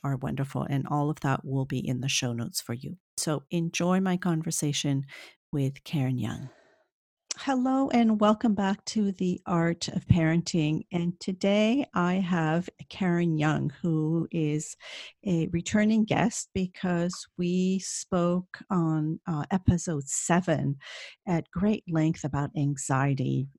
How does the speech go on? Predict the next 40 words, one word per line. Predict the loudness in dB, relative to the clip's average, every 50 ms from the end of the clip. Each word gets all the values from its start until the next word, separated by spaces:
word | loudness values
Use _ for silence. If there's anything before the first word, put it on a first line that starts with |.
| _ -6
And, | -4 -4 -2 -2 -4 -4 -6 -6 -6
uh, | -4 -2 -2 -2 -4 -6 -8 -8
we | -8 -6 -4
really | -4 -4 -2 -4 -4
introduced | -2 -2 -2 -2 -2 -4 -6 -6 -4 -4 -2 -2 -4 -4 -6 -8
her | -6 -4 -4 -4 -4 -2
work | 0 2 2 2 0 -2 _ -20 _ -20 -20 -20 -20 _ -4 -2
and | -2 -2
such, | -2 -2 -2 -2 -2 -4 -4
but | -4 -4 -2
there | -2 -2 -2 0
are | 0 0 0
so | -2 -2 -2 0 0 2
many | 2 2 2 2 2 0 0
other | -2 -2 -2 -4
topics | -4 -4 -2 -2 -2 -2 -4 -6 -6 -6 -6 -4
that | -4 -4 -2 -2
we | -2 -2 -2
wanted | 0 0 0 0 0 0 -2 -2
to | -6
touch | -6 -4 -4 -4 -2 -2 -4 -4 -6 -6 _ -18 -20 -20 -20 _
on | -2 0 2 2 2 2 0 0 0
that | -2 -2 -2 -2 -4
I | -4 -2 -2 -2 -2 -2
have | -4 -4 -4 -2
asked | 0 0 0 0 -2 -4 -4
Karen | -2 0 0 2 2 2 0 0 -2 -6 -16 -20 -20 -20 -20 -20 _ _ _
to | -8 -6 -2 0 0 2 2 2 0 0 -2 -4 -6 _
come | -10 -4 0 2 2 4
back | 4 6 6 6 4 2 0
to | -2 -2 0
The | 2 2 2
Art | 2 0
of | -2 -2 -2
Parenting | -2 0 0 0 -2 -2 -4 -4 -4 -4 -4 -4
so | -6 -4 -2 0 0 2 0 -2 -4 -8 _ _ -4
that | -4 -4 -4 -4
we | -4 -2 0 0 0 0
can | -2 -2 -4 -4 -4
talk | -2 -2 0 0 0 -2